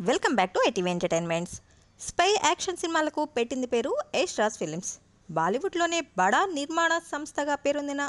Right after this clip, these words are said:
ఈ నిర్మాణ సంస్థ వైఆర్ఎఫ్ స్పై యూనివర్స్ పేరుతో నిర్మించిన సినిమాలు యాక్షన్ ప్రియులను ఆకట్టుకుంటున్నాయి. తాజాగా బాలీవుడ్ సూపర్ స్టార్ హృతిక్ రోషన్, man of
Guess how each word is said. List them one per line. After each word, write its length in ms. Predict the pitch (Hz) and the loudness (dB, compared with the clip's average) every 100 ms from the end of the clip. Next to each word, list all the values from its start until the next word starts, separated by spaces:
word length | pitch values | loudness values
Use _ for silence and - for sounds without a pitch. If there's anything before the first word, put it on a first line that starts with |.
| - | -6
ఈ 100 | 262 | -6
నిర్మాణ 360 | 277 277 277 262 | -6 -4 -4 -4
సంస్థ 440 | 254 233 - 349 403 180 190 | -6 -6 -2 -2 -2 -4 -2
వైఆర్ఎఫ్ 380 | 202 240 240 | 0 0 -2
స్పై 460 | - - - 262 311 - | -6 -10 -2 -2 -2 -6
యూనివర్స్ 460 | 277 285 285 - | -6 -4 -6 -2
పేరుతో 300 | 240 240 254 | -2 0 -2
నిర్మించిన 540 | 254 254 285 285 294 294 | -2 -2 -4 -4 -2 -4
సినిమాలు 580 | 294 269 254 226 262 - - _ | -6 -2 0 0 -2 -6 -18 _
యాక్షన్ 340 | - 208 254 240 | -6 -4 -8 -4
ప్రియులను 380 | 240 220 214 539 427 | -2 -2 -4 -4 -4
ఆకట్టుకుంటున్నాయి. 840 | 202 - 190 185 185 185 196 190 - - - _ _ _ _ | -4 -6 -6 -6 -2 -2 0 -4 -12 -20 -20 _ _ _ _
తాజాగా 440 | 330 427 427 403 381 | 0 2 2 2 0
బాలీవుడ్ 480 | 370 202 240 269 254 | 2 2 2 -2 -6
సూపర్ 340 | - 240 247 | -8 -4 -4
స్టార్ 220 | - 240 | 0 -2
హృతిక్ 400 | 226 220 240 240 | -2 -6 -6 -6
రోషన్, 380 | 226 226 233 233 - _ - | -6 -2 -4 -4 -8 _ 0
man 180 | 330 440 | 0 2
of 80 | 427 | -2